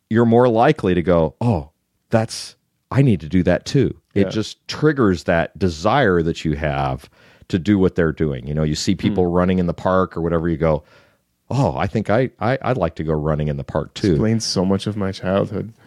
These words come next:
Speaker 1: So if you wanna use this system for you, this m-, mirror neuron system to your advantage, then find people who are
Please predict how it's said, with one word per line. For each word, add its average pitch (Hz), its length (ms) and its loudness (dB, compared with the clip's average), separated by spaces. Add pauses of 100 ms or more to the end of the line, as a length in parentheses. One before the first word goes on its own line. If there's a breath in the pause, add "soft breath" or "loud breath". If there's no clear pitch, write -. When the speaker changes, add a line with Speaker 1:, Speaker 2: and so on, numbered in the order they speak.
(200 loud breath)
Speaker 1:
So 139 300 4
if 123 300 0
you 135 140 0
wanna 156 340 2
use 147 380 2
this 117 560 0
system 120 580 0
for 147 360 2
you, 76 280 2
this 85 240 -2
m-, 98 260 2
mirror 113 360 2
neuron 101 480 2
system 82 460 -4
to - 140 -6
your 104 120 2
advantage, 87 760 -2 (280)
then 120 200 4
find 151 400 0
people 110 420 0
who 113 200 2
are 98 240 4